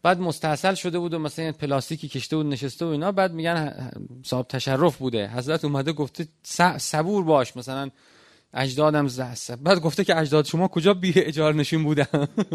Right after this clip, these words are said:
بعد حالا می‌گن که حواله می‌شه، کسی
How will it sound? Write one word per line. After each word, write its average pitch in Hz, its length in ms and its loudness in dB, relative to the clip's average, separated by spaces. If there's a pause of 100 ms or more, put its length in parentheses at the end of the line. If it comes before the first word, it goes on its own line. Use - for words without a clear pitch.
(2000)
بعد 175 200 2
حالا 175 180 2
می‌گن 185 300 -2
که 170 120 -6
حواله 143 400 4
می‌شه، 190 260 -2
کسی 185 460 -10